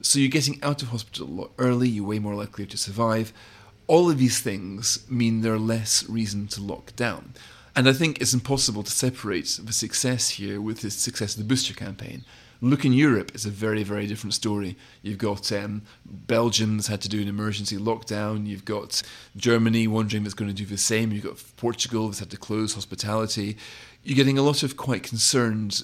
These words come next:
people in Europe where the books-, booster coverage is nowhere near as extensive.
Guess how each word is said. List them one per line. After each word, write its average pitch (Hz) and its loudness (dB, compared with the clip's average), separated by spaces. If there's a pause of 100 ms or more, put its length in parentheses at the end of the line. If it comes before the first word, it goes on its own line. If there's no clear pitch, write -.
people 107 -2
in 101 -6
Europe 92 -8 (200)
where 117 4
the 117 4
books-, 131 0
booster 120 0
coverage 101 -4
is 104 -4
nowhere 107 0
near 107 0 (440)
as 107 -2
extensive. - -2